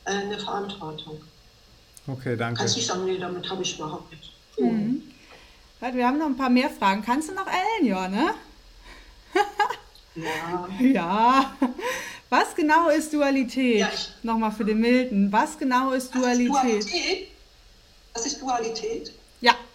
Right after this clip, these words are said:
Speaker 3: genau. Was genau ist Dualität?
Speaker 1: Okay, es sind, äh, ich versuche, also es sind an sich Fragen, da kann man ein ganzes Seminar mit, äh,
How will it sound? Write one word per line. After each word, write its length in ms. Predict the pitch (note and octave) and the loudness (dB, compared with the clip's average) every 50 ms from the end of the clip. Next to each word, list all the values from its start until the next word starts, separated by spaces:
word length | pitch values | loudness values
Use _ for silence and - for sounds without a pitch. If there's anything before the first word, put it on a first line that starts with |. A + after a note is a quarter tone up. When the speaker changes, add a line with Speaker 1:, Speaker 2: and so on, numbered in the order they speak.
| - _ | -10 _
Speaker 3:
genau. 300 | A3+ A3+ A#3 A3 G#3 F#3+ | -2 0 2 2 2 4
Was 260 | F#3 A3+ D#4 D#4 - | 2 2 2 2 -2
genau 380 | - C#4+ B3+ B3 A#3+ A#3+ B3+ B3+ | -2 0 4 6 6 6 6 4
ist 260 | B3 A#3+ A#3+ - - | 2 -2 -2 -4 -4
Dualität? 680 | A#3+ A#3 A3+ A3 G#3+ G#3+ G#3 G3+ - A3 F#3+ F3 - - - - - - - - - - - - - - - - _ - - - - - - - - - _ - | -2 0 0 0 -2 -2 -6 -4 -2 -4 -4 -4 -6 -14 -20 -20 -20 -20 -20 -20 -20 -20 -20 -20 -20 -20 -20 -20 _ -20 -20 -20 -20 -20 -20 -20 -20 -20 _ -10
Speaker 1:
Okay, 260 | - A4+ A3+ - G#3+ G3 | -8 -6 -4 -2 -2 -2
es 140 | F#3+ F#3+ | -2 -2
sind, 260 | - C4+ C#4+ D4 - - | -2 -2 -2 -2 -4 -4
äh, 40 | - - A3 G#3+ - - | -2 -2 -2 -2 -2 -4
ich 160 | - - - - | -4 -4 -4 -4
versuche, 420 | B3+ - - D4 C#4+ - - - | -4 -6 -6 -6 -6 -6 -6 -4
also 140 | A3+ A3+ A3+ | -4 -2 -2
es 120 | A3+ - | -2 -2
sind 260 | C4+ C4+ C#4+ - - | -2 -4 -6 -8 -8
an 100 | - A#3 | -6 -6
sich 260 | C4+ - A#3 A#3 A#3 A#3+ | -6 -6 -4 -6 -6 -6
Fragen, 520 | - - - F#3 A3 B3 C4 C4 A#3+ A#3 | -6 -6 -4 -4 -4 -2 -2 -4 -4 -4
da 60 | A3 G3+ | -6 -6
kann 180 | G3 - G#3+ | -6 -6 -8
man 180 | A3 G#3 G3+ - | -8 -8 -8 -8
ein 60 | G3+ | -8
ganzes 380 | F#3+ F#3 F#3+ F#3+ - - - - | -8 -6 -6 -6 -6 -8 -8 -6
Seminar 500 | F#3+ F#3+ F#3 F3+ E3+ E3+ E3 F3+ F3+ F3+ | -6 -6 -6 -6 -8 -8 -8 -6 -6 -6
mit, 360 | F3+ D#3+ D3+ - - - - | -6 -6 -8 -12 -10 -10 -10
äh, 240 | - - - D#3 - | -10 -10 -12 -12 -14